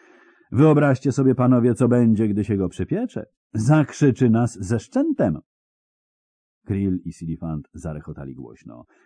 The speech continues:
Kenna i Neratin Czeka nie dołączyli się do wesołości. Nie dołączył do niej także Bert Bridgen, który właśnie wyjął z żaru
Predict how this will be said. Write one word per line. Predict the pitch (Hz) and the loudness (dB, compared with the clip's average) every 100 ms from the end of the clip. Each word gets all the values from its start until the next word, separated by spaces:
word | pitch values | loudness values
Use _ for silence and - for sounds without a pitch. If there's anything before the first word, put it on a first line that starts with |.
| _ | _
Kenna | - 131 120 123 117 | 0 4 6 4 4
i | 98 92 | 2 0
Neratin | 87 87 87 85 78 | 0 0 -4 -6 -8
Czeka | - 85 87 76 71 | -8 -10 -8 -8 -4
nie | 90 98 | -2 -2
dołączyli | 87 80 80 73 65 | -2 -4 -6 -10 -18
się | 73 | -18
do | 62 | -20
wesołości. | 62 - 55 58 _ - 53 _ _ _ _ _ _ _ | -20 -20 -20 -20 _ -20 -20 _ _ _ _ _ _ _
Nie | 87 92 104 | -4 2 2
dołączył | 85 73 71 76 78 | 0 -4 -10 -12 -8
do | 87 | -4
niej | 113 143 | -4 -6
także | 139 95 87 | -8 -8 -8
Bert | 85 80 | -8 -8
Bridgen, | 82 110 82 82 - _ _ _ | -4 -4 -2 -4 -6 _ _ _
który | 165 | 0
właśnie | 117 113 110 90 | 0 0 -2 -2
wyjął | 107 90 | -2 -2
z | 87 | -4
żaru | 82 104 95 87 | -4 -2 -2 -2